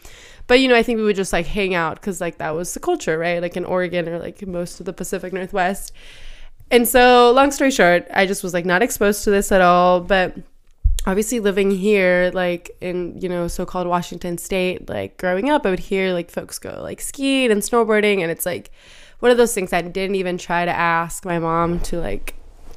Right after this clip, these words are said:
get me into because I knew it was gonna be super expensive. And I'm not wrong. It's a super expensive sport. So when I saw this opportunity, you know, Edge Outdoors, which is just such an amazing organization, I'm gonna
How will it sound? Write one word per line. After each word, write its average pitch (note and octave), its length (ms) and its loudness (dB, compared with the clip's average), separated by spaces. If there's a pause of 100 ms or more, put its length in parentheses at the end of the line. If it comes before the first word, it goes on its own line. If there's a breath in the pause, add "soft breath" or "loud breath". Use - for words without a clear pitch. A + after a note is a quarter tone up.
(360 soft breath)
get F#3 180 4
me F#3+ 140 2
into G3+ 420 2
because G3+ 300 2
I F3+ 60 4
knew E3+ 160 2
it - 20 2
was F3+ 100 2
gonna F#3 220 2
be F3+ 80 -4
super F3 360 -4
expensive. A3+ 920 2
And D#3+ 280 -2
I'm D#3+ 80 -2
not E3+ 160 0
wrong. F#3+ 380 6
It's - 120 -8
a F3 40 -8
super G3+ 460 -2
expensive E3+ 480 -2
sport. F3+ 440 0 (720 soft breath)
So G#3 580 4
when G3 180 2
I A#3 120 4
saw A3+ 360 2
this G3+ 180 -2
opportunity, G#3 580 -2
you F#3 160 0
know, E3+ 440 2
Edge F3+ 200 0
Outdoors, F3+ 800 2
which - 300 -6
is F3 400 -4 (300)
just - 420 -4 (140)
such A#3 340 0
an G#3+ 60 0
amazing F3+ 320 -2
organization, F3+ 720 -4 (160)
I'm F#3 300 -2
gonna G3 460 0